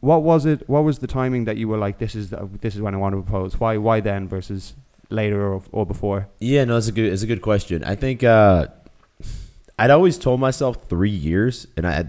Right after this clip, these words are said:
Speaker 2: that's actually before I was in this relationship. I just, I've seen this data that's like,
Speaker 1: Yeah.
Speaker 2: after, like, if you get married within the first year, the divorce rate is, like, sky high. If you get married
Speaker 1: Yeah.
Speaker 2: after, between the first and second year, it's, it's still quite high.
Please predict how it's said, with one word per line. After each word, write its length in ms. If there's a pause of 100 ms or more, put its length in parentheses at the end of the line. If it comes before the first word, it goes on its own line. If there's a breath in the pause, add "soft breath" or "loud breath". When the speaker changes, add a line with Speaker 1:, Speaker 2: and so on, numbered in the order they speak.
Speaker 2:
that's 180
actually 280
before 340
I 60
was 280 (100)
in 340 (340)
this 300
relationship. 680
I 100
just, 300
I've 120
seen 260
this 180
data 380
that's 240
like, 320
Speaker 1:
Yeah. 160 (200)
Speaker 2:
after, 560
like, 260
if 100
you 80
get 120
married 200
within 200
the 80
first 300
year, 200
the 200
divorce 460
rate 140
is, 80
like, 180
sky 380
high. 300
If 100
you 60
get 120
married 440 (180)
Speaker 1:
Yeah. 120
Speaker 2:
after, 380 (500)
between 300
the 60
first 260
and 100
second 260
year, 160
it's, 140
it's 120
still 200
quite 260
high. 300